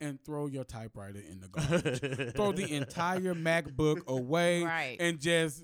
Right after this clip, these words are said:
Speaker 1: just go somewhere.
Speaker 3: 'Cause
Speaker 1: Like,
Speaker 3: he's the best character on the show.
Speaker 1: he
Speaker 2: Yeah, he
Speaker 1: really
Speaker 2: really
Speaker 1: is.
Speaker 2: is.
Speaker 1: He really is.
Speaker 3: I look for, like, I live for his
Speaker 2: Mm-hmm.
Speaker 3: scenes.
Speaker 1: Now, I, now, one scene that I did not live for was Lala's sex scene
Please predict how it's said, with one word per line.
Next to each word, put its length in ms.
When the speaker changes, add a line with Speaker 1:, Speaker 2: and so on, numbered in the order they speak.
Speaker 1:
just 280
go 180
somewhere. 480
Speaker 3:
'Cause 140
Speaker 1:
Like, 120
Speaker 3:
he's 80
the 80
best 280
character 340
on 140
the 80
show. 400
Speaker 1:
he 80
Speaker 2:
Yeah, 60
he 40
Speaker 1:
really 340
Speaker 2:
really 100
Speaker 1:
is. 80
Speaker 2:
is. 100
Speaker 1:
He 140
really 280
is. 480
Speaker 3:
I 120
look 320
for, 120
like, 220
I 140
live 400
for 100
his 220
Speaker 2:
Mm-hmm. 100
Speaker 3:
scenes. 460
Speaker 1:
Now, 340
I, 160
now, 340
one 280
scene 240
that 120
I 100
did 180
not 240
live 240
for 380
was 400
Lala's 540
sex 320
scene 520